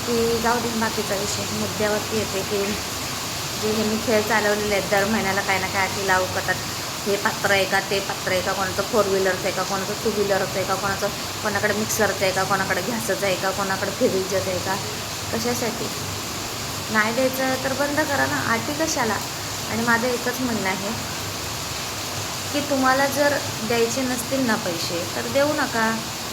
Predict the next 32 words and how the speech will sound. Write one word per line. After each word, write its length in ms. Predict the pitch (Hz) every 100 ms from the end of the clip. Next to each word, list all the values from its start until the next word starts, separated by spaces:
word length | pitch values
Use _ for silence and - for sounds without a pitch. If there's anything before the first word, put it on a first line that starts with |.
| - - -
पण 80 | 226
खोटारडेपणा 720 | 220 262 240 247 254 254 254
करू 260 | 262 262 262
नका. 320 | 269 233 220
आणि 280 | 247 220 240 -
आमची 380 | 226 226 226
जी 140 | 302 320
मतं 300 | 320 302 294
तुम्ही 260 | 285 277
घेतलेली 400 | 254 262 - 233
आहेत 180 | 233 233
ती 40 | 254
आम्हाला 300 | 226 220 226
परत 300 | 226 196 147
द्या, 220 | 123 147 - - - - - - - - - -
बरोबर 300 | 233 254 262
आहे 140 | 262 247
का 240 | 226 233
नाही? 300 | 226 220 226
एक 140 | 254
हात 80 | 247 220
से 160 | 262 254
लो, 100 | 269 285
एक 180 | 233 233
हात 200 | 240 220
से 100 | 254
दो, 120 | 214 175 - - - - -
हाच 220 | 220 -
कारभार 300 | 254 240 247
केला 240 | 254 254
होता 200 | 262 262
ना. 160 | 320